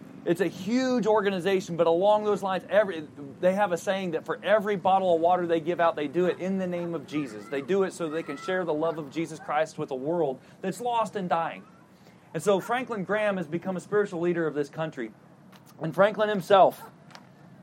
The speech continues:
I've got the wind helping me out here. Uh, Franklin himself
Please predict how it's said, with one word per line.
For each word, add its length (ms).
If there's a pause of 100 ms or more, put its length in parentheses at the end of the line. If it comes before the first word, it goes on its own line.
(560)
I've 100
got 160
the 80
wind 240
helping 260
me 100
out 160
here. 160 (380)
Uh, 260
Franklin 360
himself 500